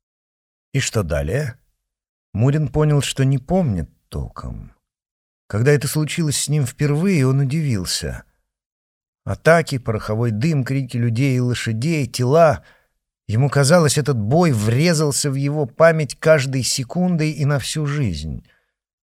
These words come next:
Но не прошло и нескольких дней, как память его окутала все каким-то серым войлоком.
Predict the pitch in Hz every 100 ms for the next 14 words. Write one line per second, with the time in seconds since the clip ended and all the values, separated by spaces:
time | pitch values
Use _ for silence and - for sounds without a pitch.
0 | _ - 120 135 147 - 160 160 160 139
1 | 160 139 143 107 113 170 180 - 127 -
2 | 143 170 160 - 135 127 131 - _ 104
3 | - 151 147 139 - - - 156 113 -
4 | 131 131 - _ _ _ - - - -
5 | 120 131 120 90 71 90 117 53 - -
6 | -